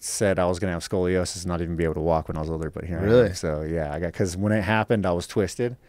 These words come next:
Speaker 1: I was like this, and I was fucking with my brother, like, beating up my brother in the car, and we got rear-ended. And we were stopped at a light, and this dude was, this lady was doing sixty miles an hour when she hit us. And it didn't really,
Speaker 2: Holy
Speaker 1: like,
Speaker 2: shit.
Speaker 1: it fucked the car, but it didn't really fuck the car up, you know, 'cause it was steel. And so that
Speaker 2: Those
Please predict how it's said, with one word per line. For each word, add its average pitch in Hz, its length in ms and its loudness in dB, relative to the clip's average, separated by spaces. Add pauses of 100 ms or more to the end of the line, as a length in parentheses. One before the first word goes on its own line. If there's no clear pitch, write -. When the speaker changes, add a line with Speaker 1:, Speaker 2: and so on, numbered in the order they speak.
(160)
Speaker 1:
I 104 40 -4
was 101 100 -4
like 92 140 -2
this, 104 200 -2
and 101 80 -8
I - 20 -4
was 85 100 -8
fucking 110 340 -4
with 101 100 -6
my 85 100 -4
brother, 90 280 0
like, 87 180 -4
beating 92 180 -4
up 90 100 -10
my 80 120 -6
brother 87 260 -2
in 90 120 -6
the 90 60 -10
car, 87 220 -2
and 87 80 -4
we 87 120 -6
got 87 180 -6
rear-ended. 85 480 -8 (480)
And 98 200 -6
we 113 80 0
were 113 80 2
stopped 127 340 6
at 107 60 4
a - 20 4
light, 104 180 4
and 85 80 -2
this 87 120 -4
dude 92 140 2
was, 82 200 0
this 87 380 -2
lady 101 200 0
was 90 120 -2
doing 80 160 -6
sixty 95 320 -6
miles 80 260 -4
an 82 60 -6
hour 76 80 -4
when 76 100 -6
she - 120 -14
hit 87 140 -4
us. - 260 -8 (600)
And 92 140 -2
it 90 40 -2
didn't 117 200 4
really, 104 200 6
Speaker 2:
Holy 98 80 4
Speaker 1:
like, 85 240 2
Speaker 2:
shit. - 120 -10
Speaker 1:
it - 100 -6
fucked - 260 4
the 110 60 -6
car, 123 200 6
but 104 80 4
it 95 40 2
didn't 101 80 -2
really 85 120 -2
fuck 85 180 -4
the 82 80 -12
car 82 260 -2
up, 69 120 -6
you 76 80 -6
know, 78 80 -8
'cause 90 100 -12
it 87 40 -8
was 80 100 -8
steel. 85 480 -4 (680)
And 80 240 -4
so 78 480 -4
that - 60 -14
Speaker 2:
Those 143 60 6